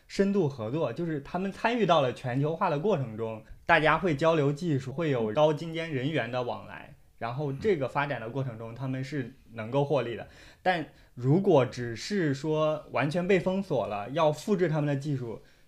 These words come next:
其实很难的。因为，呃，我看了一本就叫做这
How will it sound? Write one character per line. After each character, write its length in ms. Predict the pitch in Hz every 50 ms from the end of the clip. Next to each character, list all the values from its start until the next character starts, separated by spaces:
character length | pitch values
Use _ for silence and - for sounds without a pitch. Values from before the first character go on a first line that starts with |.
| -
其 180 | - - - 135
实 180 | 139 170 202 190
很 180 | - 156 117 107
难 200 | 92 87 101 123
的。 240 | 139 127 104 - - - - - - -
因 120 | 151 175
为， 220 | 175 170 175 - - -
呃， 320 | - 131 127 127 123 123
我 240 | 123 120 123 123 123 123
看 340 | - - - 208 190 180
了 120 | 170 160 156
一 120 | 160 170
本 300 | 151 147 120 117 117 147
就 200 | 135 156 156 143
叫 280 | 135 147 160 151 139 135
做 260 | 127 139 135 127 120 117
这 100 | 131